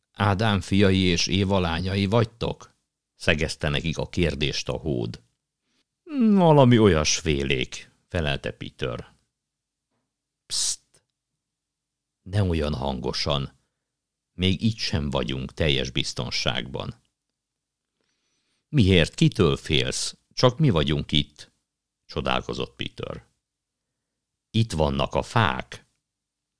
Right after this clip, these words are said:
mutatott körül a hód. "Mindig hallgatóznak. Némelyik a barátunk, de vannak közöttük olyanok is,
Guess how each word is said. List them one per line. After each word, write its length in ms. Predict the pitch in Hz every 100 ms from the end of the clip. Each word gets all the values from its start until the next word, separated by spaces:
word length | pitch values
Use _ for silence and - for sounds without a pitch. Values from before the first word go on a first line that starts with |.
| _
mutatott 480 | - 92 - 71 69
körül 340 | - 78 69 65
a 40 |
hód. 480 | 62 67 52 - - _ _ _ _ _ _ _ _ _
"Mindig 460 | 98 87 69 -
hallgatóznak. 1040 | - 60 60 58 - 58 60 64 57 - - _ _ _ _ _
Némelyik 540 | - 147 98 80 73 -
a 60 |
barátunk, 680 | 69 120 117 85 - 78 71 -
de 140 | - 85
vannak 420 | 104 85 69 -
közöttük 560 | 82 73 69 - - 98
olyanok 380 | 101 80 80
is, 300 | 73 69 -